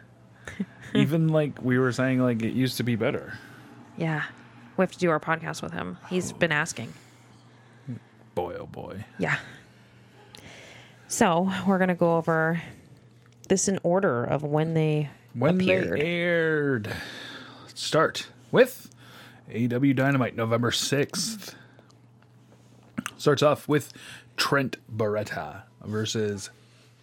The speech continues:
Speaker 1: Adrian Neville.
Speaker 2: <laughs> Pac.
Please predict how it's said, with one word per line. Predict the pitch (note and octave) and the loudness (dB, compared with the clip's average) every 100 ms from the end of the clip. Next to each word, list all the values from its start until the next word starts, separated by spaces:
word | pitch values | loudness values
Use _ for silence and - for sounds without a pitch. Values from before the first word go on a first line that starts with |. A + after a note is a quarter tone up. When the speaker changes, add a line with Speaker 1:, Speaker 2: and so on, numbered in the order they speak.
| _ _ _ _ _ _ - | _ _ _ _ _ _ -4
Speaker 1:
Adrian | C3 B2 A#2 A#2+ A#2 A2+ - | 0 2 2 2 0 -4 -6
Neville. | F#2+ F#2+ F#2 B2 - - - - - | -8 -4 -2 -2 -4 -10 -20 -14 -8
Speaker 2:
<laughs> | F#3 - F#3+ F3 - | -8 -4 -4 -4 0
Pac. | C#3+ C3 - | 0 0 -4